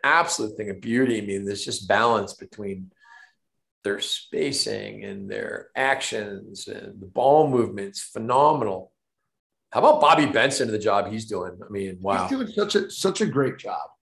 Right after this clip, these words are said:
Speaker 2: you know? Um, and, and, and Tills does such a great job. You know, they, they, it's like they,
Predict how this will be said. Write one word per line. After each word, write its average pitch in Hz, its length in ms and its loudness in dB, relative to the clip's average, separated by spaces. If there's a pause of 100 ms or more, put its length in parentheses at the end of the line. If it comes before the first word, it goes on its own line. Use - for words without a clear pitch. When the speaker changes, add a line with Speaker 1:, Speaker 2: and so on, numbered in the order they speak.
(120)
Speaker 2:
you 127 120 -8
know? 120 360 -10
Um, 139 520 -2 (600)
and, 143 260 -4
and, 143 280 -6
and 143 180 -4
Tills 202 320 4
does 123 180 -4
such - 200 -10
a 110 40 -12
great 107 280 -8
job. 110 240 -8
You 160 60 -4
know, 170 300 4
they, 175 180 6
they, 165 80 0 (560)
it's - 200 2
like 202 220 4
they, 170 140 8